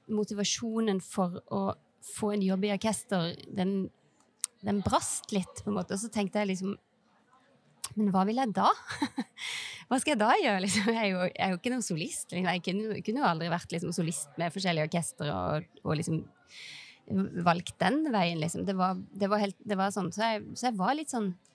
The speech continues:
halvveis, så kjente jeg at, hm, hva gjør jeg nå? Og så, ehm, og så var jeg med på en turné den våren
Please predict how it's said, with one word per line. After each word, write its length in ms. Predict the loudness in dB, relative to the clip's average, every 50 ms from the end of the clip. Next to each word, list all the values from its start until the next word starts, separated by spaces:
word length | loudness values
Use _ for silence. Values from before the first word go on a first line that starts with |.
| -14 -12 -10 -6 -2
halvveis, 480 | -2 0 0 0 0 0 0 0 0 -4 -6 -8 -10 -14 -16 -14
så 160 | -8 -6 -4
kjente 300 | -2 -2 -2 0 2 0
jeg 100 | 0 0
at, 220 | -2 _ -18 -18 -8 -4 -2
hm, 1300 | -2 -2 -4 -6 -12 -20 -20 _ _ -20 -20 _ -20 _ -20 _ _ _ _ _ _ _ _ _ -20 -20 -10 -4 -2
hva 120 | 0 2
gjør 260 | 2 2 2 2 2 2
jeg 80 | 2
nå? 80 | 2 0 0 -4 -10 _ _ -14 -8 -6
Og 80 | -4
så, 280 | -4 -4 -2 -2 -2 -2 0 -2 -2 -2
ehm, 460 | -2 -2 0 0 0 2 2 2 2 0 0 -2 -4 _ _ _ _ _ _ _ _ -20 -20 -20 -20 -20 -20 -20 -20 -20 -20 _ _ -4
og 140 | -2 0
så 100 | 0 0 2 4
var 220 | 4 6 6 6
jeg 100 | 4 4 4 4
med 260 | 2 2 0 -4 _ _ -20 -20 -20 -20 -20 -20 -20 -18 -6 0
på 140 | 0 2 2
en 160 | 2 2 0 0
turné 380 | 0 0 0 2 4 4 4 4 4 4 4
den 220 | 2 2 2 2 2 2
våren 560 | 2 2 2 2 0 0 0 0 0 -2